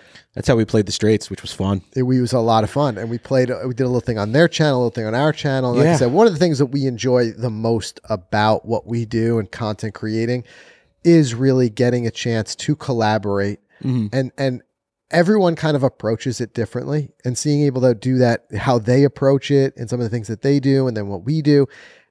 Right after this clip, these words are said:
Speaker 2: it just, it's fun.
Speaker 1: It's fun. And, and let me tell you something, those, those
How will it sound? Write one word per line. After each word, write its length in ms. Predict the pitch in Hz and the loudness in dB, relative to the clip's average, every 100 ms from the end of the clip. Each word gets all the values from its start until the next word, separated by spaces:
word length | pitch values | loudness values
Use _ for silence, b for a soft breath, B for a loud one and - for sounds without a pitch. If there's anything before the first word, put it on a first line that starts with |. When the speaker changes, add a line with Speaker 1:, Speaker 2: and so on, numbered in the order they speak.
| B _ - | B _ -6
Speaker 2:
it 100 | 151 | 0
just, 300 | 156 - - | 0 0 -8
it's 160 | 123 - | -8 -6
fun. 320 | - 98 82 - | -6 -8 -8 -6
Speaker 1:
It's 200 | - 165 | -2 0
fun. 240 | - 117 110 | 4 4 4
And, 100 | 107 | 0
and 200 | 110 123 | -2 0
let 80 | 143 | 0
me 60 | |
tell 180 | 151 - | 0 0
you 40 | 123 | 0
something, 200 | 120 101 | 0 0
those, 200 | 131 123 | -2 0
those 180 | 131 | -2